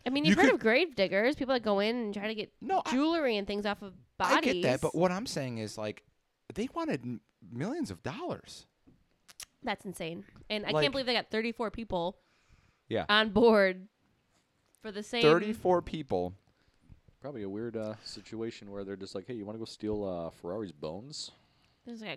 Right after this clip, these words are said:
Speaker 1: a cult?
Speaker 2: I guess they were staking out the tomb,
Speaker 1: Staking?
Speaker 2: staking out the tomb of Ferrari. And they happened to see this gang.
Speaker 3: Sounds like a fucking Ocean's Eleven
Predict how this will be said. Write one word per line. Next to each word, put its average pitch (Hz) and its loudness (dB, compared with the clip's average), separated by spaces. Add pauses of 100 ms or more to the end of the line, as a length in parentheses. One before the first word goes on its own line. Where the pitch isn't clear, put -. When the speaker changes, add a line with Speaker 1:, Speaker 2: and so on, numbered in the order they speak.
Speaker 1:
a - -20
cult? - -8 (280)
Speaker 2:
I 127 -2
guess 135 -2
they 127 0
were 123 0
staking 139 -4
out 107 0 (480)
the 110 2
tomb, 147 2
Speaker 1:
Staking? 349 -8
Speaker 2:
staking 127 -2
out 113 0
the 104 -6
tomb 113 -2
of 87 -6
Ferrari. 78 -4 (840)
And 95 -2
they 92 -4
happened 98 -4
to 80 -4
see 95 -8
this 82 -8
gang. 87 -6 (120)
Speaker 3:
Sounds - -20
like 82 -16
a - -18 (160)
fucking 78 -20
Ocean's 92 -14
Eleven 87 -10